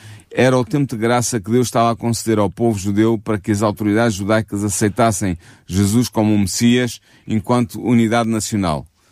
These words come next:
para que se mantivessem como povo eleito de Deus e assumissem a tarefa de levar o Evangelho como povo de Deus. Só que esse tempo estava a chegar ao fim no julgamento de Estevão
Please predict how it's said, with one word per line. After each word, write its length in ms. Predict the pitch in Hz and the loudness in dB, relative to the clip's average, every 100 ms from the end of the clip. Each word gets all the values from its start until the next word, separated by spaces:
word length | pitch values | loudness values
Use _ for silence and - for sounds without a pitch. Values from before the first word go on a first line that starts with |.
| _ _ _ | _ _ _
para 120 | - 113 | -4 -4
que 80 | |
se 120 | - 117 | 0 2
mantivessem 600 | 120 104 113 127 - 107 | 2 2 0 0 -2 -2
como 300 | 123 110 95 | 0 0 2
povo 400 | 127 123 110 104 | 2 2 0 -2
eleito 400 | 107 117 113 101 | 0 0 -2 -4
de 80 | |
Deus 380 | 95 120 127 113 - | 0 2 0 -6 -2
e 280 | 117 117 | 0 2
assumissem 760 | 107 104 104 - 120 131 - 117 | 2 0 -2 0 0 0 0 -2
a 60 | |
tarefa 500 | 110 101 104 101 110 104 - _ - | 0 0 0 0 -6 -8 -18 _ -2
de 100 | 104 | 0
levar 280 | 101 110 | 2 2
o 60 | 107 | 2
Evangelho 460 | 98 101 90 107 98 | 0 -2 0 -2 -2
como 280 | 107 98 | -2 -2
povo 260 | 85 113 92 | 0 -2 0
de 100 | 92 | 0
Deus. 380 | 80 69 64 - _ - - - | 0 -2 -6 -16 _ -20 -20 -20
Só 280 | - - 143 | -4 0 0
que 340 | - 131 123 110 _ _ _ | 2 2 0 -4 _ _ _
esse 560 | 117 123 110 - 117 110 87 | 0 0 0 0 2 2 0
tempo 220 | 123 107 | -2 -2
estava 180 | 113 110 | 0 -2
a 60 | |
chegar 220 | 107 120 | -2 -2
ao 80 | 113 | -2
fim 180 | 95 120 | 0 0
no 120 | 110 | 0
julgamento 440 | 90 98 98 92 85 | 0 -2 -2 0 -2
de 80 | |
Estevão 480 | - - 113 120 127 | -4 0 2 2 -2